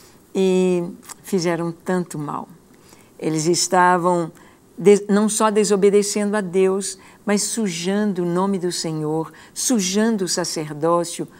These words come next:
com tantas coisas ruins. Os dois filhos de Eli,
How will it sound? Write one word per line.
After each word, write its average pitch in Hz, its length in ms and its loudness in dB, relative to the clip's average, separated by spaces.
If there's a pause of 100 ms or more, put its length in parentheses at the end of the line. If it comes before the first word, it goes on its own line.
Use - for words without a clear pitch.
(180)
com 202 220 -2
tantas 196 580 -6
coisas 156 400 -6
ruins. 139 600 -12 (440)
Os 175 200 0
dois 190 500 4
filhos 170 640 2 (400)
de 170 220 2
Eli, 151 360 2